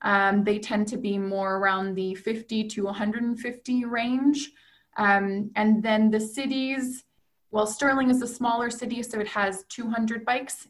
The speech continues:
And then, um, Cardiff is our largest system at the moment. It has a thousand standard bikes, so, uh, not electric bikes. However, we are about to bring in a hundred and twenty-five electric bikes there.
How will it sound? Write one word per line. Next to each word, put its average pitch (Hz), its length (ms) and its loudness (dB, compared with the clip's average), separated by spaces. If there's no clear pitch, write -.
And 190 220 -4
then, 190 560 -2
um, 185 540 -2
Cardiff 240 560 -2
is 202 300 0
our 196 160 -2
largest 214 440 2
system 220 280 -4
at 208 120 -2
the 208 60 0
moment. 202 440 2
It 202 140 -4
has 190 340 -2
a 214 60 -6
thousand 220 580 4
standard 240 480 -4
bikes, 254 500 -4
so, 185 380 -4
uh, 185 140 0
not 202 280 2
electric 208 460 -2
bikes. 254 400 -4
However, 202 380 2
we 190 140 0
are 196 80 4
about 190 320 2
to 220 80 -6
bring 196 320 -2
in 190 160 -4
a 196 40 -6
hundred 196 340 -4
and 190 80 -6
twenty-five 190 480 -6
electric 220 460 -6
bikes 240 240 -6
there. 254 440 0